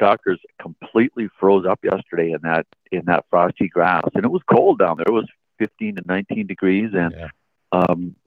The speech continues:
Speaker 1: about the end of the last walk, they froze up, so I had to head to the truck, and then all the roosters started getting up, of course, when they got 'em trapped at the end. But, <laughs> uh, it was, it was a really fun day to be out.
Speaker 2: Isn't
Speaker 1: And,
Speaker 2: it,
Speaker 1: uh,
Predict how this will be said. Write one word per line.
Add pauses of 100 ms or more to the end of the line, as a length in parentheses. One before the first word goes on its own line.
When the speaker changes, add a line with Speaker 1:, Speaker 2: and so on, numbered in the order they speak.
Speaker 1:
about
the
end
of
the
last
walk,
they
froze
up,
so
I
had
to
head
to
the
truck,
and
then
all
the
roosters
started
getting
up,
of
course,
when
they
got
'em
trapped
at
the
end.
But,
<laughs>
uh,
it
was, (200)
it
was
a
really
fun
day
to
be
out. (920)
Speaker 2:
Isn't
Speaker 1:
And,
Speaker 2:
it,
Speaker 1:
uh,